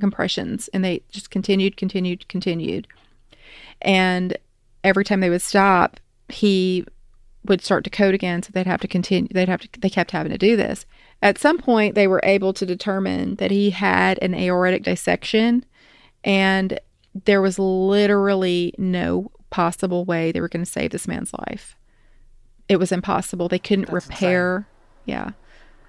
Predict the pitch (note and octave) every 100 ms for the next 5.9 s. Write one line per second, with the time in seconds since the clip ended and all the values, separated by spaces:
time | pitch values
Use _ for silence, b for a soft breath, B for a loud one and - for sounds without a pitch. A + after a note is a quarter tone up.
0 | b G3+ G#3+ - F#3+ E3 G#3+ A3 F3+ E3+
1 | D#3+ D3+ - F3+ - D#3+ D3+ D#3+ E3 E3
2 | D3+ E3 D#3+ D#3+ B2 F3 - F#3 F#3 F3+
3 | E3 D3+ F3+ D#3+ G#3 G3 D3+ D3+ D#3 -
4 | E3+ E3 D3 - D#3 C#3+ D#3 D3 F3 A#3+
5 | A#3+ F3 E3 D#3 D#3 D#3 G3+ F#3 F3